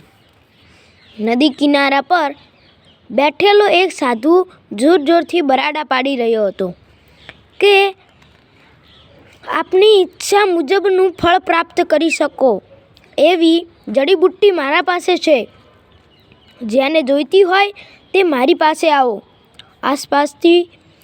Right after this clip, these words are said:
પસાર થતા લોકો સાધુની ગાંડા જેવી વાત સાંભળીને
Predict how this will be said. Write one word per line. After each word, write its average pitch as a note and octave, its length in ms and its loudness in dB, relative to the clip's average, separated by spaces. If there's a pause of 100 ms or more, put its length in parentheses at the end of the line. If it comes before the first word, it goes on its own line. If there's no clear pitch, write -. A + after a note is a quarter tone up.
(200)
પસાર F4+ 340 -2 (360)
થતા E4+ 480 -2 (520)
લોકો D4 480 2
સાધુની E4+ 720 -2 (580)
ગાંડા D4+ 440 0
જેવી F4+ 380 0
વાત D4+ 220 0
સાંભળીને D4+ 760 0